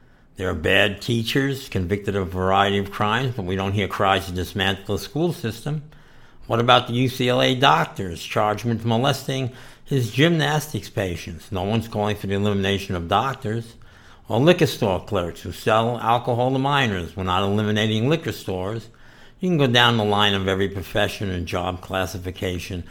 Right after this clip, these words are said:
and find people who dishonor those professions and should be eliminated from them. Reform police departments? Yes. Improve training methods and prohibit certain uses of force,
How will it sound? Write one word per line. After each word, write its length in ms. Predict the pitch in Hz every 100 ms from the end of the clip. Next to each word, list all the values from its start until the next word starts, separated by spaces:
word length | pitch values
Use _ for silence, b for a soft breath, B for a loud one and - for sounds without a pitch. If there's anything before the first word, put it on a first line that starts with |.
| B B -
and 120 | 101
find 380 | 107 101 95 -
people 320 | 107 98 95
who 140 | 98
dishonor 560 | 92 92 - 95 95 95
those 220 | 92 92
professions 680 | - 90 - 95 95 95 85
and 100 | 90
should 280 | - 98 85
be 100 | 92
eliminated 640 | 90 92 87 85 82 82
from 220 | 85 80
them. 320 | 80 80 78 - - b b b b b b -
Reform 460 | 110 - 123 131
police 340 | 123 139 143 139
departments? 800 | 151 170 170 170 185 175 - -
Yes. 520 | 185 175 113 - - b b b -
Improve 360 | 107 - 175 170
training 460 | - 185 180 165
methods 480 | 123 101 - 90 85
and 100 | 95
prohibit 520 | - 104 104 127 131
certain 420 | 127 139 127 123 123
uses 400 | 135 127 131 117
of 140 | 123
force, 540 | 151 135 101 87 -